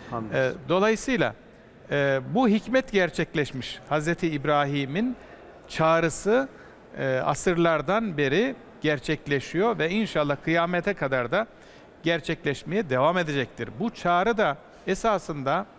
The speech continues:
Speaker 2: biz, e, haccı ne olarak değerlendiriyoruz?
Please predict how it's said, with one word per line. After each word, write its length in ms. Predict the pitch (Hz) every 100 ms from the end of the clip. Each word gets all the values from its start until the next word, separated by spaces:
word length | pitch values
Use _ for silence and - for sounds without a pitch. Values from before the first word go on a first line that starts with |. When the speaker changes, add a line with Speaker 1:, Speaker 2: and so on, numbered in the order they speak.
| - - - - - -
Speaker 2:
biz, 360 | 143 180 143 - -
e, 40 | 131
haccı 640 | 123 156 135 165 180 170 156
ne 100 | 185
olarak 460 | 151 139 131 -
değerlendiriyoruz? 800 | 131 127 123 123 120 120 123 233